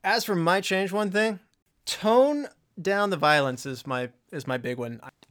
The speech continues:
I can understand that she's been put through a lot in the hotel without going through all of that. So, although I do like the hairspray lighter tip to Roger Moore, James Bond, uh, from Live and Let Die. So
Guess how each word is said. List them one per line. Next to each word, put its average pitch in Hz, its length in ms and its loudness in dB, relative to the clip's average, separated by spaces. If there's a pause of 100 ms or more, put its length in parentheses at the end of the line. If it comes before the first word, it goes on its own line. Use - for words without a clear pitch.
I 165 60 0
can 185 240 -2
understand 160 420 -2
that 135 80 -4
she's 139 160 -8
been 139 180 -2
put 156 220 -2
through 160 240 -2
a - 20 2
lot 160 280 2
in 151 120 -8
the 139 80 -2
hotel 135 320 -2
without 127 280 -4
going 123 240 -8
through 120 240 -12
all 117 140 -12
of - 100 -18
that. - 260 -18
So, 117 280 -16 (340)
although 370 580 -4
I 233 200 -6
do 226 500 -8
like 220 360 -2
the 208 100 -2
hairspray 196 800 -2
lighter 156 720 -2
tip - 220 -6
to 165 100 -8
Roger 156 340 2
Moore, 147 360 -4
James 135 320 -8
Bond, 135 480 -6 (180)
uh, 139 140 -6
from - 180 -2
Live 135 140 -6
and 131 80 -10
Let 127 180 -12
Die. 135 240 -2
So 131 280 -8